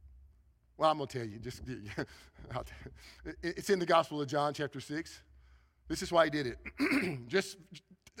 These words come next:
I just wanna help those of you that are in that mindset, "If it be thy will." Watch this. John chapter six, verse thirty-eight. "I have come down from heaven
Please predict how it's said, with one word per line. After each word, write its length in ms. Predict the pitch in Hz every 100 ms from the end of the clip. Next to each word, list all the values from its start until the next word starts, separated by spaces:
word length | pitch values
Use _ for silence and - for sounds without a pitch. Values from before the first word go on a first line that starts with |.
| -
I 100 | 170
just 200 | 233 240
wanna 220 | 247 214
help 240 | 233 220 170
those 220 | 185 185
of 100 | 175
you 120 | 185
that 160 | 175 165
are 120 | 160 - - - - _ _ -
in 140 | 185
that 160 | 196 180
mindset, 460 | 190 185 180 180
"If 140 | 196 180
it 140 | 175
be 100 | 175
thy 160 | 165 160
will." 340 | 160 156 107 - - - - - -
Watch 220 | - 165 -
this. 160 | 139
John 220 | - 165
chapter 260 | 185 202 214
six, 340 | - 196 190 - - -
verse 200 | - 180
thirty-eight. 440 | - 185 180 170 147 - -
"I 160 | 160 208
have 140 | 254
come 180 | - 254
down 220 | 247 247
from 160 | 220 233
heaven 400 | 185 147 147